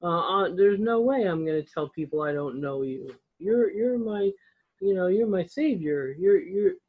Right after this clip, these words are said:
I'm, I'm definitely gonna stand behind you. Well, as we found out, Jesus was right, as he always was and is, and, um, Peter was wrong.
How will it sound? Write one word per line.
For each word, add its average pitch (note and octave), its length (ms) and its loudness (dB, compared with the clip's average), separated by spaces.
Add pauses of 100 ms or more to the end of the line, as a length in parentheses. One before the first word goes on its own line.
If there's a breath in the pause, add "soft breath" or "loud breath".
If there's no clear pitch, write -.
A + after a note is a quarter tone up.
(300)
I'm, A3 340 -4
I'm A3 260 -2
definitely E3 640 0
gonna D#3 300 -6 (260)
stand F3+ 460 -4
behind D#3+ 440 -2
you. G3 400 0 (680)
Well, E3 440 0 (440)
as E3 260 -2
we F3 200 -4
found F3+ 300 0
out, D3 300 -2 (840)
Jesus G#3 480 0
was D4 180 0
right, G3 420 4 (360)
as C#3 160 -6
he C#3 100 -4
always E3+ 320 -2
was D3 440 -2 (580)
and C#3+ 100 -6
is, E3 480 0 (400)
and, E3 480 0
um, D#3+ 380 0 (360)
Peter E3 460 2 (140)
was D3+ 160 -2
wrong. C3+ 440 -2